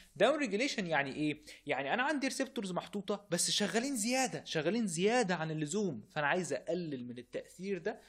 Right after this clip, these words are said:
عشان اظبط الدنيا. طب هما بيشتغلوا زياده عن اللزوم لما يكون ايه اللي موجود؟ بالظبط، اجونست. فلو جه سألك الاب ريجوليشن بيحصل امتى؟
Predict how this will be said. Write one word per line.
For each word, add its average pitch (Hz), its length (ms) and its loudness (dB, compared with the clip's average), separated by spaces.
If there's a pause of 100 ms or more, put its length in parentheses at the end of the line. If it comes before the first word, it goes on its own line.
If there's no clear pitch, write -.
(100)
عشان 135 220 -10
اظبط 139 400 -4
الدنيا. 113 320 -10 (420)
طب 113 160 -2
هما 127 220 -4
بيشتغلوا 220 600 4
زياده 175 340 4
عن 139 100 -6
اللزوم 120 500 -6
لما 120 320 -6
يكون 151 300 -4
ايه 175 240 2
اللي 180 100 4
موجود؟ 170 600 0 (200)
بالظبط، 123 680 0 (160)
اجونست. 143 440 0 (3500)
فلو 131 260 4
جه 240 100 4
سألك 180 520 2
الاب 185 440 4
ريجوليشن 147 540 4
بيحصل 147 360 0
امتى؟ 135 300 0